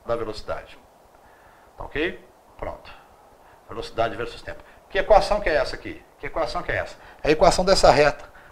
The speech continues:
Três ponto dois, V igual a três vírgula dois mais um vírgula seis T.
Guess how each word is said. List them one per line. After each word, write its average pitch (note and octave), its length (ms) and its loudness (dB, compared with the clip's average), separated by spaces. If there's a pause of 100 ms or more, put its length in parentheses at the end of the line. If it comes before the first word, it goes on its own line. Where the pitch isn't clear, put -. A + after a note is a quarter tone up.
(120)
Três E3 280 0
ponto A#2+ 280 -10
dois, E3 560 -6 (560)
V C3 360 -6 (480)
igual A2 240 -6
a F#2+ 40 -2
três B2 540 -8
vírgula A2 380 -8
dois E3+ 580 -4 (140)
mais B2+ 680 -6
um F#3+ 220 -6
vírgula A#2 380 -8
seis - 580 -6 (440)
T. D3 240 -2